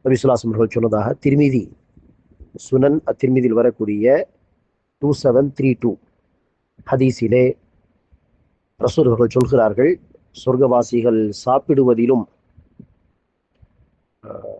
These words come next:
அதே போல உடல் உறவு கொள்வதிலும் அவர்களுக்கு நூறு நபர்களுடைய சக்தி இருக்கும். நூறு நபர்கள் சாப்பிடும் அளவிற்கு அவர்கள் சாப்பிடுவார்கள், அவர்களுக்கு சக்தியும் அதே அளவிற்கு இருக்கும் என்பதாக.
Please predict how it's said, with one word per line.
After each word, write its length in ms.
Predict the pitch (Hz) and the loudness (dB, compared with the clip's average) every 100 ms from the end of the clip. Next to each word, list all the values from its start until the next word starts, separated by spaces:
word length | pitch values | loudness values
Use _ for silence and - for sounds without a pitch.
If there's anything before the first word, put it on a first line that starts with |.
| - | -8
அதே 200 | 120 131 | 0 2
போல 240 | 127 123 | 4 2
உடல் 260 | 113 127 151 | 2 2 2
உறவு 300 | 139 131 120 | 4 2 2
கொள்வதிலும் 600 | 123 123 120 110 127 107 _ _ _ _ _ _ _ _ _ _ _ _ _ _ _ _ _ _ _ _ - | 0 2 2 2 0 0 _ _ _ _ _ _ _ _ _ _ _ _ _ _ _ _ _ _ _ _ -8
அவர்களுக்கு 600 | 127 139 120 117 110 156 190 - _ _ _ | -2 0 2 0 0 2 2 0 _ _ _
நூறு 420 | 107 131 180 170 | -2 2 4 4
நபர்களுடைய 960 | 127 123 160 139 120 120 123 139 110 101 - _ | 4 2 2 2 2 0 2 4 2 0 -6 _
சக்தி 360 | - 127 - | -6 -6 -2
இருக்கும். 380 | 117 101 101 101 - _ _ _ | -4 -4 -4 -6 -6 _ _ _
நூறு 360 | - 120 143 135 | -8 -4 0 2
நபர்கள் 460 | 117 131 143 135 104 - _ _ _ _ _ _ | 2 2 2 2 0 -6 _ _ _ _ _ _
சாப்பிடும் 540 | - 135 135 147 123 | -6 -4 0 0 2
அளவிற்கு 380 | 117 143 147 139 | 2 2 0 2
அவர்கள் 320 | 117 110 107 | 0 0 -2
சாப்பிடுவார்கள், 640 | 120 131 123 123 120 110 175 | -2 -2 0 2 2 0 0
அவர்களுக்கு 480 | 120 120 127 117 110 | 0 0 -2 -4 -4
சக்தியும் 420 | 135 - 185 156 | -6 -4 -2 0
அதே 200 | 120 135 | 2 2
அளவிற்கு 1080 | 123 113 135 _ _ _ _ - 165 113 104 | 2 2 -4 _ _ _ _ 0 2 4 2
இருக்கும் 320 | 135 139 117 | -2 0 0
என்பதாக. 440 | 110 107 98 - | 0 0 -2 -4